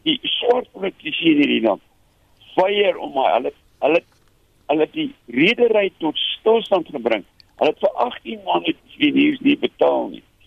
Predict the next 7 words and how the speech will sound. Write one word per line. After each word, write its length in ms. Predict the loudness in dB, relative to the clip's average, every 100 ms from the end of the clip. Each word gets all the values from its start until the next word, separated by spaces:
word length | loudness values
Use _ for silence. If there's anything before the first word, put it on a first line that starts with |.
| _ _
Om 140 | -2 0
hulle 280 | 2 2 0 _ _ _ _ _ _ _ _
letterlik 760 | -2 2 2 0 -2 0 -2 -4
uit 180 | -6 -4
te 80 | 0
honger 720 | 0 0 2 2 2 0 -2 -4 _ _ _ _ _
om 140 | -12